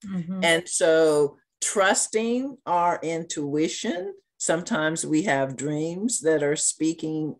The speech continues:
Speaker 2: to us, sometimes just in our spiritual practices, we get a, a aha.
Speaker 1: Mm-hmm.
Speaker 2: And I, we have to, tr-, we ha-, I, I believe we have to trust those, or give it, be willing to give it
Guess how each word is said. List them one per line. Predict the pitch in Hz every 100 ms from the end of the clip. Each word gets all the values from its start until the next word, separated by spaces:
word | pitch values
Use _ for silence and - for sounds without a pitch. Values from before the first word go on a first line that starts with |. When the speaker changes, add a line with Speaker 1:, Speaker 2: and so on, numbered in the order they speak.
| -
Speaker 2:
to | 170 156
us, | 143 190 - -
sometimes | - 147 143 151 139 135 147 -
just | - 160 160 -
in | 175
our | 165 170
spiritual | - 170 175 175 175 170
practices, | 190 180 240 151 143 139 135 127
we | 147
get | 156 156 - _
a, | 151 -
a | 147 143 -
aha. | 131 143 147 156 156 165 147 143 220 98 - _ -
Speaker 1:
Mm-hmm. | 220 190 175 185
Speaker 2:
And | 180 160 160 - -
I, | 160 -
we | 160 180
have | 202 170 -
to, | 156
tr-, | - -
we | 156 175
ha-, | 208 - -
I, | 147 147 _
I | 143
believe | 139 143 151 156
we | 135 147
have | 117 120 -
to | 120
trust | 117 - 185 240 - - _
those, | 127 123 117 127 -
or | - 135 143
give | 120 160 160
it, | 160 147 -
be | 131 156
willing | 139 143 156 156 139 139
to | 147
give | 131 127 143 131
it | 139 -